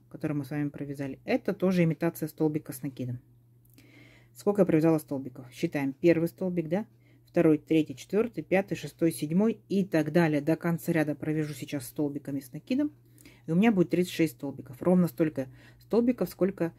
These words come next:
петелек я набрала. Так что вы себя тоже контролируете. Всё, несложно.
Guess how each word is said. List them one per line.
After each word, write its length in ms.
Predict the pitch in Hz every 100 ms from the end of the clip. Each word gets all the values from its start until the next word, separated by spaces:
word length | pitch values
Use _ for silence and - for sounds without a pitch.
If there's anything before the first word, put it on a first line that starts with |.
| _ _ _
петелек 320 | 151 151 156 147
я 40 |
набрала. 380 | 147 143 131 127
Так 160 | 143
что 160 | - 151
вы 140 | 180
себя 200 | 180 165
тоже 220 | - 160 151
контролируете. 760 | 151 147 139 127 127 127 - - -
Всё, 200 | - 160
несложно. 640 | 156 165 202 226 247 294